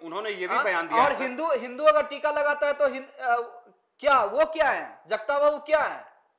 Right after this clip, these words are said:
Speaker 1: हाँ, इस तरह की, की टिप्पणी नहीं करनी चाहिए कि
Speaker 2: हाँ।
Speaker 1: दाढ़ी नहीं बढ़ाइए, टीका मत लगाइए, टोपी
Speaker 2: हाँ।
Speaker 1: मत पहनिए।
Speaker 2: दूस-,
Speaker 1: इससे क्या मतलब
Speaker 2: मेरी,
Speaker 1: है, व्याख्या?
Speaker 2: मे-, मेरी बात समझने की कोशिश कीजिए। मैं सीधे सीधे यहाँ पे किसी भूमिका में ही नहीं हूँ,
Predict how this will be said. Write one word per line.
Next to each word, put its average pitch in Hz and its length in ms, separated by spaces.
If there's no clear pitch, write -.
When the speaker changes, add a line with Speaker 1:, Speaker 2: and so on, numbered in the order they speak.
Speaker 1:
हाँ, 285 120
इस 277 140
तरह 269 140
की, 254 140
की 262 120
टिप्पणी 233 360
नहीं 226 160
करनी 214 220
चाहिए 196 180
कि 196 60
Speaker 2:
हाँ। 202 80
Speaker 1:
दाढ़ी 185 240
नहीं 185 180
बढ़ाइए, 170 340
टीका 175 320
मत 175 160
लगाइए, 160 320
टोपी 170 300
Speaker 2:
हाँ। 170 80
Speaker 1:
मत 160 100
पहनिए। 143 440
Speaker 2:
दूस-, 190 220
Speaker 1:
इससे 208 200
क्या 202 200
मतलब 196 220
Speaker 2:
मेरी, 170 120
Speaker 1:
है, 170 60
व्याख्या? 165 320
Speaker 2:
मे-, - 380
मेरी 170 220
बात 175 300
समझने 185 420
की 185 100
कोशिश 190 360
कीजिए। 110 380
मैं 202 600
सीधे 170 400
सीधे 226 640
यहाँ 175 320
पे 220 180
किसी 233 380
भूमिका 220 440
में 247 140
ही 269 200
नहीं 285 220
हूँ, 190 280